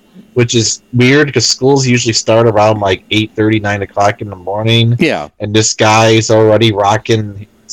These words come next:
Speaker 1: his shirtless thing mowing the lawn at, like, eight in the morning.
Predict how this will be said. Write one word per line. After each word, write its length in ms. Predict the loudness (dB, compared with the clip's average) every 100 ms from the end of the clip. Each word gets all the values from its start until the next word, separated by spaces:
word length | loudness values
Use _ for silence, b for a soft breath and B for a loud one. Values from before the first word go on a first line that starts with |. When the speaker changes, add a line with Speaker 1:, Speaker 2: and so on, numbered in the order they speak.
| -12
Speaker 1:
his 160 | -8
shirtless 800 | -4 -2 -2 0 2 2 -2 -8 -12 B B B B -4
thing 360 | 0 2 0 0
mowing 220 | 2 2
the 80 | 2
lawn 220 | 2 2
at, 100 | 0
like, 160 | -2 -6
eight 140 | -6 -4
in 80 | 0
the 80 |
morning. 240 | 2 2